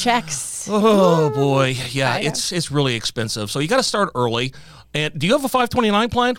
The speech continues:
Speaker 2: What they call the five twenty-nine?
Speaker 1: Yeah, we have one for each of our kids.
Speaker 2: Okay.
Speaker 1: So my, uh, my son was born in Rhode Island, and so we have his five twenty-nine through that state
Speaker 2: Mm-hmm.
Speaker 1: where he was born, 'cause they have a cool little program where they kick in,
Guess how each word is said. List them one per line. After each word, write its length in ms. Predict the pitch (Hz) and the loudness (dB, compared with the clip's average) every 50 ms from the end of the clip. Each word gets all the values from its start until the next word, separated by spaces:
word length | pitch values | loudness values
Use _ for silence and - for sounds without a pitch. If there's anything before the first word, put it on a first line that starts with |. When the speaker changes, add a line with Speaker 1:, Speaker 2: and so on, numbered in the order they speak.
| - - | -4 -8
Speaker 2:
What 100 | 214 - | -4 -4
they 80 | 220 196 | -2 -2
call 160 | - 226 208 | -2 -2 -2
the 60 | 196 | -2
five 220 | - 202 190 196 | -2 -2 -2 -2
twenty-nine? 420 | - - 208 202 202 202 208 226 226 | -4 -4 -4 -4 -4 -2 -2 0 0
Speaker 1:
Yeah, 240 | 233 233 254 269 247 | 0 0 0 0 0
we 100 | 226 214 | -2 -2
have 300 | 196 202 208 214 208 202 | -2 -2 -4 -4 -4 -2
one 220 | 208 196 208 202 | -4 -4 -4 -4
for 100 | - 208 | -6 -8
each 240 | 185 202 208 - - | -6 -6 -6 -6 -6
of 100 | 190 185 | -4 -2
our 140 | 175 170 170 | -2 -4 -4
kids. 420 | - 190 170 156 - 165 - - - | -4 -6 -6 -6 -6 -8 -10 -4 -2
Speaker 2:
Okay. 100 | 220 202 | 0 2
Speaker 1:
So 480 | - - 190 190 185 180 185 196 196 190 | 2 2 2 2 2 0 -2 -4 -6 -8
my, 460 | 208 208 196 190 196 196 190 190 190 | -6 -4 -2 -2 0 0 0 0 0
uh, 200 | 190 170 165 - - | 0 -2 -2 -4 -6
my 140 | 202 196 196 | -6 -6 -6
son 260 | - - 233 208 208 | -6 -4 -4 -4 -2
was 160 | 220 226 214 | -2 -4 -4
born 300 | - - 208 208 196 190 | -4 -4 -2 0 0 -2
in 180 | 190 160 190 190 | -2 -4 -4 -2
Rhode 180 | 185 196 196 196 | 0 0 2 2
Island, 600 | 180 160 160 156 160 175 180 190 208 214 - - | 0 0 0 -2 -2 -4 -4 -4 -6 -6 -6 -4
and 400 | - 185 170 165 170 170 175 175 | -4 -4 -2 -4 -4 -6 -6 -6
so 240 | - - 190 180 180 | -6 -4 -2 -2 -2
we 140 | 180 180 170 | -2 -4 -2
have 340 | 175 180 165 156 156 165 | -2 -2 -2 -2 -2 -4
his 300 | 170 202 196 190 185 - | -4 -4 -4 -4 -4 -4
five 200 | - 185 175 175 | -2 -2 -2 -2
twenty-nine 540 | 175 - 202 185 180 175 175 175 170 175 185 170 | -2 -4 -6 -4 -4 -4 -4 -6 -6 -6 -8 -6
through 380 | - 175 170 175 180 180 - - | -6 -6 -4 -4 -6 -8 -8 -4
that 260 | - 165 160 160 - - | -4 -4 -4 -4 -8 -10
state 560 | - - - - 185 175 180 185 - - - | -10 -10 -4 -2 -2 0 0 -2 -4 -6 -6
Speaker 2:
Mm-hmm. 260 | - 113 113 240 233 | -4 -2 -2 0 0
Speaker 1:
where 100 | - 233 | 2 2
he 100 | 208 214 | 2 2
was 140 | 202 190 175 | 2 0 0
born, 260 | - 196 175 180 208 | 0 0 0 0 -2
'cause 120 | 214 214 196 | -4 -6 -6
they 60 | 214 | -6
have 140 | 180 180 170 | -6 -4 -6
a 60 | 175 | -8
cool 240 | - - 208 180 175 | -6 -4 -4 -4 -2
little 160 | 175 175 - | -4 -6 -8
program 420 | - - 175 165 170 175 180 180 | -4 -4 -4 -2 -2 -2 -4 -2
where 140 | 196 185 180 | -2 -2 -2
they 100 | 175 170 | -2 -2
kick 280 | - - - 214 - - | -4 -4 -6 -4 -2 -2
in, 260 | 196 196 190 185 196 | 0 0 0 0 -2